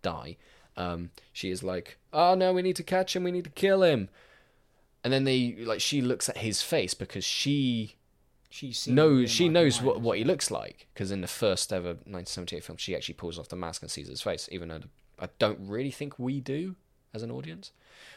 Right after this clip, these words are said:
Speaker 1: Um, and then she's, like, trying to tell the entire mob, "No, it's not him." They don't listen, obviously, because they're all screaming and shouting with pitchforks and knives and stuff. And then Laurie Strode's daughter tries to catch up to him,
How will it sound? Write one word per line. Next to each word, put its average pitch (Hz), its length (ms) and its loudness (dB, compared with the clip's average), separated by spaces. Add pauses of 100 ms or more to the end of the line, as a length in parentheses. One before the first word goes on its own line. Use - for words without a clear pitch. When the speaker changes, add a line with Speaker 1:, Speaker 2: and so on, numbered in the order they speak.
(120)
Speaker 1:
Um, 117 540 2 (800)
and 113 120 0
then 110 60 2
she's, 139 300 4
like, 117 160 2
trying 113 200 -2
to 104 60 -2
tell 110 200 0
the 104 100 -2
entire 104 320 -2
mob, 104 220 0
"No, 185 320 0
it's 180 160 -6
not 170 220 0
him." 170 340 4
They 98 140 2
don't 90 180 -2
listen, 95 320 -6
obviously, 82 500 -4
because - 340 -10
they're 82 100 -6
all 80 60 -8
screaming 82 400 -4
and 85 100 -8
shouting 76 240 -4
with 76 140 -18
pitchforks - 520 -8
and 80 160 -12
knives 85 280 -8
and 73 100 -10
stuff. - 340 -8 (560)
And 95 100 -4
then 95 100 0
Laurie 101 200 2
Strode's 92 460 0 (420)
daughter 98 640 2 (520)
tries 104 320 2
to - 60 -6
catch - 320 -4
up - 200 0
to 101 180 0
him, 98 380 -2